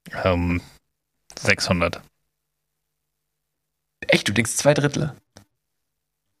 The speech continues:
Speaker 1: Ich glaub schon einige, ja.
Speaker 2: Okay, nee, ganz so schlimm ist es zum Glück nicht. Es sind zweihundert Millionen Streuner.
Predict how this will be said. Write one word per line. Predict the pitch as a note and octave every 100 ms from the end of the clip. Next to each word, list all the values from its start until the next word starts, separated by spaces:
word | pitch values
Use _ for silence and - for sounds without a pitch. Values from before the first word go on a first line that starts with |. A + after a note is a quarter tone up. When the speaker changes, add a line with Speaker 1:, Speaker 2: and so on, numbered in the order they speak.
| _ -
Speaker 1:
Ich | -
glaub | - F2
schon | - F2
einige, | E2 F2 E2+ F2
ja. | F2 F2+ _ _ _ _ _ -
Speaker 2:
Okay, | G#2+ A2+
nee, | A2
ganz | A2+ A2
so | A2
schlimm | A2+ A2
ist | A2
es | A2
zum | G#2+
Glück | A2+ A2+
nicht. | A2+
Es |
sind | C3 C3
zweihundert | - A#2 A#2 G#2+ G#2
Millionen | - - -
Streuner. | A2+ - - -